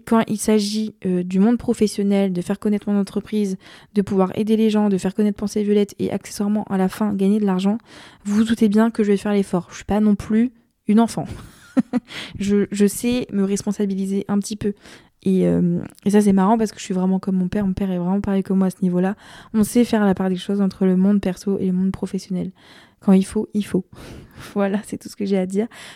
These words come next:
Mais c-, j'avais envie de faire passer ce petit message. <laughs> Bref, euh, en vrai, je pense juste que, qu'on,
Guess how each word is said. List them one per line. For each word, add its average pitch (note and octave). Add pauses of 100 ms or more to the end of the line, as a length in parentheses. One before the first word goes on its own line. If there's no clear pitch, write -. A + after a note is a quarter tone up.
(160)
Mais A3+
c-, -
j'avais A#3+
envie A3
de G#3+
faire G3+
passer G3+
ce -
petit -
message. G3
<laughs> - (2000)
Bref, G#3 (480)
euh, G3 (100)
en G#3+
vrai, A3+
je A3+
pense A3+
juste A3
que, F#3+ (140)
qu'on, G3